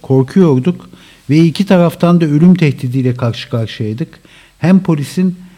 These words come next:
hem de soyguncunun ölüm tehdidiyle. Sonunda bizim ba-, şey, e, soyguncu derdini açıklamış. Demiş ki, "Rehinelere karşılık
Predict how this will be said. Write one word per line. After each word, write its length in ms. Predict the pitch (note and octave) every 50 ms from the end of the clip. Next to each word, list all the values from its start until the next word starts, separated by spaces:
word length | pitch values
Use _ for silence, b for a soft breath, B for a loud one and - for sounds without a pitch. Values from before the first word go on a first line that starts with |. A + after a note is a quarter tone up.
| B B _
hem 220 | C#3+ D#3+ F3 F3
de 80 | E3 E3
soyguncunun 680 | - - C#3+ C#3 C#3 C3 C#3+ D3 C3 C3+ D3 D3+ D3+
ölüm 220 | C#3 A#2+ A2+ A2+
tehdidiyle. 640 | G#2+ - G#2+ F#2+ - - G2+ F2+ G2+ F#2 E2+ F2 - - _ _ _ _ _ _ _ _ _ _ _ _ _ _ _ _ _ _ _ _ _ _ _ _ _ _ _ _ _ _ _ _ _ _ _ _ _ _ _ _ _ b b b b b b b b b b b b
Sonunda 720 | - G3 G#3+ G#3 G3 F#3 F3 F#3+ G3+ G3+ F#3+ F#3+ - - - - _ _ _ -
bizim 380 | C#3+ D#3+ D3+ F#3 F3+ D#3+ D3 C#3
ba-, 320 | D3+ D#3 D#3+ D3 C3+ B2
şey, 320 | - - D3+ D#3+ D#3+ D3 -
e, 260 | B2 B2 A#2 A2+ A2 G#2+
soyguncu 680 | - - E3+ F3+ E3+ C#3+ D3 C#3+ C3 E3 F3 F3 E3+ - - _ _
derdini 440 | A#2+ D3+ D3+ D3+ C#3 B2 C3 D3 D#3+
açıklamış. 580 | C#3+ B2 - - - - B2 A#2 A2+ - - F#3
Demiş 280 | F#3 F3+ E3+ - -
ki, 120 | - B2+ B2
"Rehinelere 640 | D3 D#3+ F3 E3+ F3 F3 E3+ E3+ F3 F3 F#3 F3+
karşılık 480 | F3+ E3+ D3 C3 - - C#3+ D#3 E3+